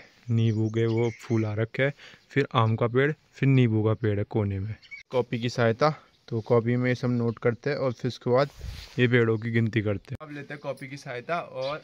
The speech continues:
अब मैं आप लोगों को यहाँ के जो आगे हमारे खाओ के आगे के पेड़, ये सारे पेड़ बताऊँगा और कॉपी की सहायता से, क्योंकि हाथ भर चुका है पैर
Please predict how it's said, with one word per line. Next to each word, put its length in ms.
अब 100
मैं 140
आप 140
लोगों 280
को 220
यहाँ 280
के 220
जो 140
आगे 320
हमारे 320
खाओ 260
के 140
आगे 260
के 140
पेड़, 280
ये 140
सारे 380
पेड़ 140
बताऊँगा 360
और 360
कॉपी 220
की 100
सहायता 300
से, 120
क्योंकि 200
हाथ 200
भर 220
चुका 240
है 60
पैर 200